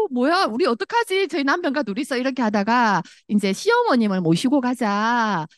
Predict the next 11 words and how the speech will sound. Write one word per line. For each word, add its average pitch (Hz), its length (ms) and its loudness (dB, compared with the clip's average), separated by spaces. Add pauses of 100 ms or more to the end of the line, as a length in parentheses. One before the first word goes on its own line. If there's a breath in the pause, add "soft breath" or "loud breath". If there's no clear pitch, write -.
(160)
저희 311 160 0
시어머니도 359 580 0
연세가 247 420 0
팔십오 339 1000 0
세? 262 340 4 (340)
하여튼 208 320 -2
연세가 330 320 -2
되게 175 240 0
많으시거든요. 214 920 2 (100)
근데 226 120 0
정정하세요. 214 1160 0